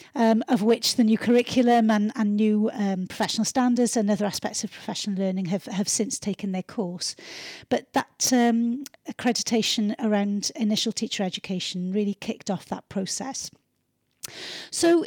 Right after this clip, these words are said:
in the creation of our partnership, there were certain kind of values and philosophies that we wanted to build in. So it was really based on the idea of, um, co-construction with our partner schools and other partners,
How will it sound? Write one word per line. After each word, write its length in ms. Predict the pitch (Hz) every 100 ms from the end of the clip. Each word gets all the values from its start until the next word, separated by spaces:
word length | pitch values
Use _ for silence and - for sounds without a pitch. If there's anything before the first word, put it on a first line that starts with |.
| -
in 220 | 339 370
the 100 | 392
creation 640 | - 359 294 - 262 254 -
of 280 | 240 220 -
our 160 | - 208
partnership, 760 | - 240 226 269 214 - - -
there 200 | 214 214
were 220 | 214 214
certain 640 | - 269 247 247 240 247
kind 240 | - 233 214
of 100 | -
values 640 | - 233 214 220 214 226
and 200 | 208 208
philosophies 680 | 233 208 - 233 202 180
that 100 | 226
we 120 | 190 196
wanted 300 | 190 175 -
to 80 | -
build 280 | 202 190 190
in. 300 | 180 165 170 - - - -
So 180 | - 330
it 120 | 349
was 180 | 339 339
really 180 | 349
based 320 | 349 381 - -
on 120 | 277
the 100 | 269
idea 560 | 254 - 170 170 180
of, 260 | 185 - - -
um, 320 | 190 175 180
co-construction 1160 | - 202 202 - - - - - 262 254 254 254
with 400 | 220 208 196 - -
our 220 | 202 185
partner 300 | - 214 202
schools 580 | - 247 233 233 226 214
and 100 | 190
other 160 | 185
partners, 720 | - 208 196 247 208 208 -